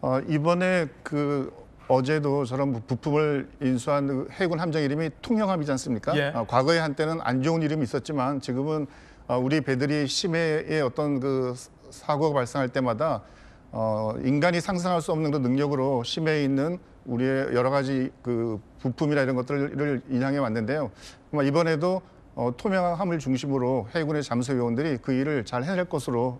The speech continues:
Speaker 1: 일단 기대를 합니다.
Speaker 2: 예, 합참 작전 일 처장 이광섭 처장의 이야기도 준비되어 있습니다. 들어보시죠.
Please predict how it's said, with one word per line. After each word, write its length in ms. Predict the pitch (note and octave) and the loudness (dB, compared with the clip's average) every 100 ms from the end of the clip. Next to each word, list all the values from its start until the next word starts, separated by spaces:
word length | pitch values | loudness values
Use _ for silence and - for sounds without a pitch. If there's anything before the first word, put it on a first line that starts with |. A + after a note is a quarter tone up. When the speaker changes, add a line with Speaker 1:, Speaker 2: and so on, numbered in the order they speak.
| - | -14
Speaker 1:
일단 240 | - A2+ A2 | -8 -6 -2
기대를 280 | A#2 C3 | 0 0
합니다. 300 | B2 G#2+ G#2 - - B2 | 0 -4 -6 -10 -8 0
Speaker 2:
예, 200 | C3+ - - - | 0 0 -10 -6
합참 540 | - - - A3+ A3+ F#3+ | -4 -2 4 4 4 -2
작전 360 | E3+ - G#3+ | -2 2 2
일 120 | A3+ | 2
처장 480 | - - A3 G3 E2+ - - - | 0 0 2 2 0 -16 -20 -12
이광섭 1120 | D3 F#3 G#3+ G#3+ F#3 F#3 F#3+ F#3+ G3 F#3+ - - | -2 2 4 4 4 4 0 0 2 0 -4 -8
처장의 420 | G#3+ G3+ F#3+ D3+ | -2 -2 0 -2
이야기도 600 | E3 G3 F3 E3+ D#3+ - | 2 2 2 -2 -2 -4
준비되어 320 | F#3 F#3+ F3+ | -4 0 0
있습니다. 420 | D#3 E3 C#3+ G#2 - | -2 -6 -4 -4 0
들어보시죠. 560 | F3 C#3 G#2+ A2+ D#2 | -2 -2 -4 -4 -4